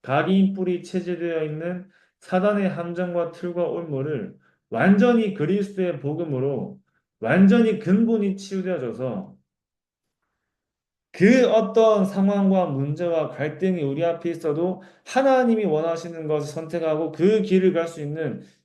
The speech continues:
전도자의 망대가 우리 안에 만들어져야 돼요. 전도자의 망대.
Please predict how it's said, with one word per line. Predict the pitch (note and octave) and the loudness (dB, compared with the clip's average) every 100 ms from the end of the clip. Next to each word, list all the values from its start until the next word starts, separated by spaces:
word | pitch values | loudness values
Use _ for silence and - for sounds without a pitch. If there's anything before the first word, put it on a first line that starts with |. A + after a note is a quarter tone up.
| - | -4
전도자의 | C#3 F#3+ B3 A3 G#3+ G3 F3+ D#3+ A#2 - _ | 2 4 4 2 2 2 0 -2 -6 -12 _
망대가 | A#2+ C3 D3+ D#3+ D#3 C#3+ | -2 -2 0 0 0 0
우리 | C3+ | 0
안에 | D3+ C#3+ C3+ | -2 -2 -6
만들어져야 | A#2 A#2 B2+ A2 F#2+ F#2 | -6 -6 -4 -6 -6 -10
돼요. | D#2+ - | -12 -14
전도자의 | A2 B2 C#3 A#2 F#2+ | -6 -4 -2 -4 -8
망대. | E2 D2+ | -10 -18